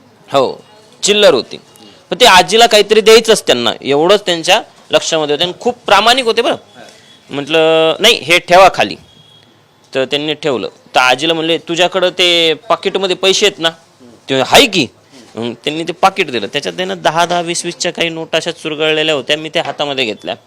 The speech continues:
तर, "एवढे बस का अजून द्यायचे?" म्हटलं, "नाही, अं,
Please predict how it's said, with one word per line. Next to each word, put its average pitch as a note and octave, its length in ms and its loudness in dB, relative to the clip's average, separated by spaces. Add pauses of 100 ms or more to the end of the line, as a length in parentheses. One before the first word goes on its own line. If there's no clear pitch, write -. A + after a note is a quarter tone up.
(680)
तर, B2+ 600 2 (1300)
"एवढे G#3 380 4
बस A3 240 4
का G#3+ 100 2
अजून A3+ 280 4
द्यायचे?" D3 280 0 (1500)
म्हटलं, G#2 340 -8
"नाही, E3 120 0 (380)
अं, G2+ 420 -8